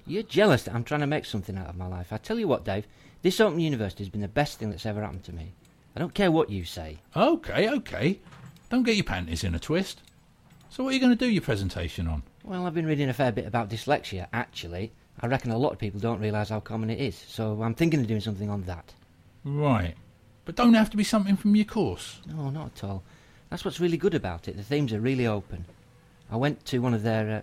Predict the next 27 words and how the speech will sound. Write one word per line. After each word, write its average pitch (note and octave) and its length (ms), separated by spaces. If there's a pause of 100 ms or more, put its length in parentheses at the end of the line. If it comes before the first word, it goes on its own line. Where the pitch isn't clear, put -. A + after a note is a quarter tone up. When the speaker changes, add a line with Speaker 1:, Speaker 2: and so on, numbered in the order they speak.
Speaker 1:
sessions G#2 460
on G2+ 100
the F#2 80
conference, F#2+ 520
and G2 140
the G#2 60
bloke C#3+ 320
who's A#2 200
organising F#2+ 460
it - 80
said F#2+ 220
that E2+ 100
the G#2 80
main C3 260
thing F2+ 240 (400)
was G#2+ 120
to - 80
give G2 180
some A2 180
transferable A#2 640
skills. G2+ 600 (400)
So A2 160
they've G#2 220
deliberately B2+ 420
chosen G#2 320
themes G2 380
that, G#2 160